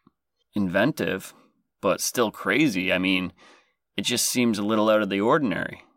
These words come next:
in particular, for people to even think of something like that." End quote. Mwah. I think that says it all right there.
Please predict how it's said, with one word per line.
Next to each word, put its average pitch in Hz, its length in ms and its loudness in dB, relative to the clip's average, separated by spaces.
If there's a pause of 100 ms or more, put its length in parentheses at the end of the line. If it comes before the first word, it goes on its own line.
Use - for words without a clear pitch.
in 95 160 -4
particular, - 760 -4 (160)
for 90 420 0
people 104 400 -4
to 101 100 -8
even 95 280 -4
think 143 240 -4
of 156 80 -2
something - 260 -6
like - 220 -12
that." - 240 -6 (920)
End 95 180 -4
quote. - 240 -8 (840)
Mwah. 120 380 2 (920)
I 110 100 -2
think 104 200 -6
that 104 160 2
says 113 240 0
it 117 80 0
all 120 180 4
right 120 220 -2
there. 143 280 -2